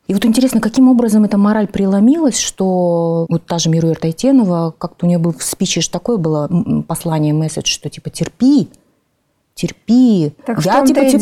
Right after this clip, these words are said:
Speaker 1: это
Speaker 2: дело.
Speaker 1: вообще как дедовщина в армии. То есть
Speaker 2: Так в том-то
Speaker 1: все
Speaker 2: и дело.
Speaker 1: неминуемо через это проходят.
Speaker 2: Во всех, вот традиционный казахский роман, да, Талтус будем считать, и нигде нет такого отношения, ни разу ни одной женщине, келин, там,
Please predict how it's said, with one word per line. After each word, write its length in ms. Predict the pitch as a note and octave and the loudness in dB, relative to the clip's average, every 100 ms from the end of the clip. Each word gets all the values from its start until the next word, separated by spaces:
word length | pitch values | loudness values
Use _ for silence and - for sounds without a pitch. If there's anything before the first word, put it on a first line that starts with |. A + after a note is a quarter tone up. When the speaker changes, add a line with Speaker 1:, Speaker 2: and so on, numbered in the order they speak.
| B3 | 4
Speaker 1:
это 20 | |
Speaker 2:
дело. 160 | B3+ A#3 | 2 2
Speaker 1:
вообще 180 | - | 0
как 140 | D#4+ B3+ | 0 2
дедовщина 520 | G#3+ B3+ C#4+ F#4 D4 | 2 2 0 0 0
в 80 | E3 | 0
армии. 420 | E3+ C#3+ C#3 C#3 - | -2 0 0 -2 -6
То 80 | - | -10
есть 120 | A3 | -8
Speaker 2:
Так 100 | - | -6
в 20 | |
том-то 180 | - B3 | -2 0
Speaker 1:
все 200 | E4+ D#4+ | 2 2
Speaker 2:
и 40 | B3 | 2
дело. 180 | C4 G3+ | 2 2
Speaker 1:
неминуемо 480 | G3+ A3+ C4 A#3+ A3+ - - | 2 4 4 2 0 -8 -12
через 200 | - G#3 | -6 -2
это 80 | G3 | -2
проходят. 420 | G3 G3+ F#3 G3 | -4 -4 -4 -4
Speaker 2:
Во 160 | A3 A#3 | -2 -4
всех, 360 | A3 D#4 D#4+ | -4 -4 -4
вот 320 | C4 A3+ A#3+ - - | -4 -6 -6 -12 -6
традиционный 560 | A3+ G#3+ G#3+ D#4 D4 | -4 -4 -2 2 2
казахский 460 | B3+ A#3 A3+ - A3+ | 2 -2 -4 -6 -4
роман, 400 | A3 A3 G#3 G3+ | 0 0 0 0
да, 120 | C#4 | -2
Талтус 480 | - G#3+ G#3+ G#3+ G3+ | -2 -6 -6 -10 -12
будем 300 | - G3+ G#3 | -10 -10 -10
считать, 480 | - - G3+ G3+ - | -10 -12 -12 -12 -16
и 340 | - A3+ G#3+ G#3+ G#3+ - | -10 -6 -4 -6 -8 -10
нигде 680 | A#3 G#3+ A3 A3+ A#3+ G#3+ A#3+ | -10 -2 2 4 2 2 2
нет 260 | G#3 G3 - | 0 -2 -8
такого 360 | G3 G3 G3 | -12 -10 -8
отношения, 540 | G3 G3+ G#3 C4 C4 G3+ | -8 -8 -10 -4 -2 0
ни 200 | G3 G#3+ | 2 2
разу 540 | A3+ A3+ A3+ G#3 F#3+ F#3+ | 2 2 0 -2 -2 -4
ни 200 | G3 G3+ | -2 -2
одной 380 | G3+ G#3+ G#3+ G3+ | 0 0 0 -2
женщине, 600 | A3 A#3 A3+ G#3 G3 F#3+ | -2 -2 -4 -6 -4 -4
келин, 420 | - G3+ G#3 A3 | -6 -6 -2 -2
там, 220 | G#3+ F#3 | -4 -8